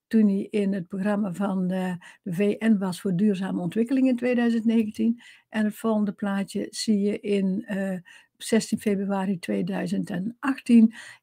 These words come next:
is hij een van de sprekers geweest op de Internationale Association of Public Transport, de U I T P. En daar is hij een van de veertienhonderd transportbedrijven geweest, of onderzoekorganisaties kan ook, uit zesennegentig landen.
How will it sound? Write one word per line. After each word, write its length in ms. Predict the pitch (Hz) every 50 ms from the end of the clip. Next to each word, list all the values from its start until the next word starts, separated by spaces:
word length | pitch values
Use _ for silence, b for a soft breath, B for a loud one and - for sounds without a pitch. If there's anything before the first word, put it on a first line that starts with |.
| _ _
is 240 | _ 240 226 - -
hij 260 | - 208 208 208 226 -
een 200 | 220 214 208 -
van 180 | 208 196 190
de 220 | 180 190 190 185 175
sprekers 520 | - - - 226 247 254 240 226 220 -
geweest 360 | - - 214 208 202 202 -
op 120 | 220 - -
de 80 | -
Internationale 840 | - 208 208 208 202 202 202 - - - 208 196 190 202 190 - -
Association 640 | - 170 - - - - 226 220 175 - - 214 170
of 100 | - _
Public 340 | - 214 185 175 190 180 - _
Transport, 520 | - 208 202 175 - - - 262 - -
de 120 | - - -
U 160 | 214 214 -
I 160 | - 208 180
T 220 | - 220 196 170 -
P. 360 | 247 226 - - - B B B B B B B B B B B B _
En 100 | - 269
daar 80 | 262 254
is 180 | 277 247 - -
hij 340 | 247 240 233 233 220 220 -
een 260 | - 247 254 226 202
van 260 | 220 214 214 214 208
de 320 | 196 208 202 202 196 185 180 b b b b b -
veertienhonderd 720 | - - 262 247 240 240 240 214 214 214 214 196 175 -
transportbedrijven 880 | - 208 202 170 - - 240 240 208 196 202 208 208 202 202 190 196 190
geweest, 420 | 180 196 202 196 196 170 - - -
of 160 | 214 - -
onderzoekorganisaties 1400 | - 196 190 180 170 214 196 - - - _ _ - 208 202 190 196 190 180 165 165 190 233 180 170 - 208 -
kan 180 | - 196 180
ook, 180 | 190 214 - B B B B B B B B
uit 220 | - - 220 214
zesennegentig 540 | - - 247 240 240 240 226 220 202 - 214
landen. 380 | 240 269 262 208 - 269 214